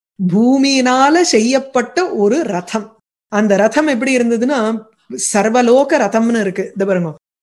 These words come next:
ருத்ரஸ்ய தேவஸ்ய நிர்மிதா விஸ்வகர்மணா. விஸ்வகர்மா வந்து, அஹ், பரமேஸ்வரனுக்காக சர்வலோகமயஹ திவ்யஹ ரதஹ யத்னேன சாதரம் விஸ்வகர்மணா நிர்மிதா. ஒ-, ஒரு, அ, உம், இதுவோட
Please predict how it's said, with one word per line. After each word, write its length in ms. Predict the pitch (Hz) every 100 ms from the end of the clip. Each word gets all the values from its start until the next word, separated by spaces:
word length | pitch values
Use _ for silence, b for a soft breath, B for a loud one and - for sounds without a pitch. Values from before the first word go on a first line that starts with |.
| _ 196
ருத்ரஸ்ய 540 | 226 202 285 277 320
தேவஸ்ய 480 | 233 240 269 269 320
நிர்மிதா 580 | 226 226 269 269 247 302 262
விஸ்வகர்மணா. 760 | 233 - 330 285 240 196 165 - -
விஸ்வகர்மா 680 | 208 - 330 311 277 262 240
வந்து, 500 | 233 247 277 214 226 - _ _ _ -
அஹ், 300 | 208 185 180
பரமேஸ்வரனுக்காக 1040 | 214 285 302 294 254 214 202 165 180 330 - - 254
சர்வலோகமயஹ 1400 | 247 285 302 349 339 220 240 285 320 277 214 247 262 311 302
திவ்யஹ 520 | 214 202 277 269 262
ரதஹ 500 | 226 202 254 240 302 294
யத்னேன 520 | 196 185 240 247 277
சாதரம் 580 | 339 196 190 233 277 311
விஸ்வகர்மணா 680 | 202 - 214 208 196 226 294
நிர்மிதா. 400 | 180 160 160 143 - _ _ _ _ _ _
ஒ-, 240 | 247 247
ஒரு, 320 | 240 220 202 196
அ, 200 | 190 -
உம், 340 | 208 196 185 190
இதுவோட 760 | 185 190 277 294 254 208 302